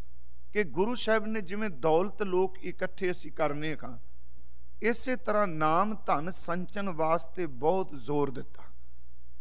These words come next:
ਪਰ ਜਿਹੜਾ ਨਾਮ ਧਨ ਹੈ, ਇਹ, ਇਸ ਦਾ ਇਹ ਨਹੀਂ ਕੋਈ ਜ਼ਰੂਰੀ ਜਿਸ ਕੋਲ ਨਾਮ ਧਨ ਹੈ ਉਸ ਕੋਲ ਬਾਹਰਮੁਖੀ ਬਹੁਤ ਸਾਰੀ ਦੌਲਤ ਹੋਵੇਗੀ।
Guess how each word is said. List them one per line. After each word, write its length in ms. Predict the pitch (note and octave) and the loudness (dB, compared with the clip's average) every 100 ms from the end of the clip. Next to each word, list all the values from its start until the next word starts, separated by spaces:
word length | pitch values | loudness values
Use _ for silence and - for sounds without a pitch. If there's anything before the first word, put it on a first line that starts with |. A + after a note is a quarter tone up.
| - - - - | -2 -2 -2 2
ਪਰ 120 | F3+ | 2
ਜਿਹੜਾ 280 | D#3 G3 G3 | 2 2 2
ਨਾਮ 420 | D3+ D3 E3 G#3 | 0 0 0 0
ਧਨ 240 | - D3+ B2+ - | 0 0 -2 -4
ਹੈ, 240 | A2 C3+ - - - - - - - - - - - | -4 -4 -2 -2 -2 -4 -4 -2 -2 -4 -4 -2 0
ਇਹ, 220 | A3+ A#3 G#3+ | 2 2 0
ਇਸ 160 | A3 G#3 | 0 0
ਦਾ 240 | G#3+ A3 - | 2 2 2
ਇਹ 140 | G3+ A3 | 0 0
ਨਹੀਂ 160 | A#3 | -2
ਕੋਈ 200 | A3 G#3+ | -2 -2
ਜ਼ਰੂਰੀ 380 | D#3 E3+ F3+ G3 | -2 0 0 -2
ਜਿਸ 260 | D3 F3+ - | -2 -2 -2
ਕੋਲ 240 | G3 F3 | -2 0
ਨਾਮ 300 | D#3 D#3 F3+ - | 0 0 0 0
ਧਨ 220 | E3+ D#3 | 0 0
ਹੈ 40 | |
ਉਸ 140 | F3 - | 0 -2
ਕੋਲ 180 | F#3 E3 | -2 -2
ਬਾਹਰਮੁਖੀ 680 | C3+ D#3 F#3 F3 F3 - | 2 2 2 0 -2 -2
ਬਹੁਤ 360 | C#3+ A2+ E3+ G3 | -2 2 2 2
ਸਾਰੀ 300 | - F3 D#3+ | 0 0 0
ਦੌਲਤ 400 | C#3+ D3 D3 E3 | 0 0 0 -2
ਹੋਵੇਗੀ। 420 | D3+ C3+ C3 - | -2 -2 -2 -2